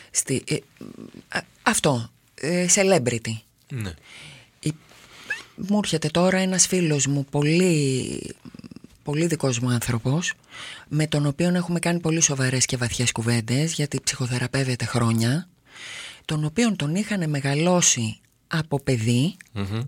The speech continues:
Speaker 1: να ντύνεται, ε, όπως είναι στο, στα μασκέ...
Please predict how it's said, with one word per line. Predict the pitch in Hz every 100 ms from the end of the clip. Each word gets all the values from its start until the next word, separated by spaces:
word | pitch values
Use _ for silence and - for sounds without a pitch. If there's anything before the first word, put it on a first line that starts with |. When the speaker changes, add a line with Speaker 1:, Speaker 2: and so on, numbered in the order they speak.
| - _ - - - - - -
Speaker 1:
να | 160 165 160
ντύνεται, | 151 220 220 165 127 - 120 117 - _ _ _ -
ε, | - 143 135 -
όπως | - 180 202
είναι | 202 196 185 -
στο, | - - - 156 147 139 - 50 - - - _ _ _
στα | - 175
μασκέ... | 165 151 - 165 214